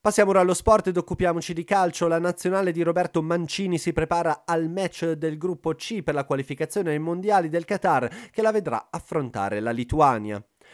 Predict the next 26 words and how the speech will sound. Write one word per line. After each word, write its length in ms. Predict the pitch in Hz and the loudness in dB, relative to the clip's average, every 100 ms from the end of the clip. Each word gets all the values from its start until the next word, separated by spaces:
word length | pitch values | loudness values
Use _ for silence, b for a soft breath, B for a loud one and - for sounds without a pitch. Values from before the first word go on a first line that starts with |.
| B | B
Il 140 | 107 | -6
commissario 420 | 139 123 120 120 | -4 -4 -2 -4
tecnico 440 | 120 160 156 139 143 | 0 -2 0 -2 -2
ha 20 | |
affermato 420 | - 160 160 156 | -2 -2 -2 -2
che 80 | 165 | -2
è 60 | 151 | 0
fondamentale 760 | 226 214 175 165 151 165 156 | 0 0 -2 -4 -2 0 0
per 140 | 151 147 | -2 -6
la 100 | 143 | -6
squadra 400 | - 147 139 135 | 0 0 0 -4
tornare 380 | 151 143 143 | -4 -4 -4
a 40 | 135 | -4
segnare 540 | 160 175 202 156 135 B B | -4 -2 0 2 0 B B
al 140 | 208 | -2
fine 300 | 202 226 180 | -2 -2 -2
di 100 | 143 | -2
non 280 | 165 214 196 | 0 0 0
complicare 680 | - 165 156 196 120 101 110 | -2 -4 -4 -6 -4 -2 -4
il 80 | 123 | -4
cammino 520 | 175 135 113 107 107 | -4 -4 -6 -6 -4
verso 260 | 123 135 | -4 -2
i 40 | 143 | -4
mondiali 480 | 117 113 101 104 107 | -2 -2 -2 -2 -4
del 140 | 110 | -4
duemilaventidue. 1000 | 120 117 117 113 117 147 156 131 110 117 | -4 -2 -2 -2 -4 -2 0 0 -2 -4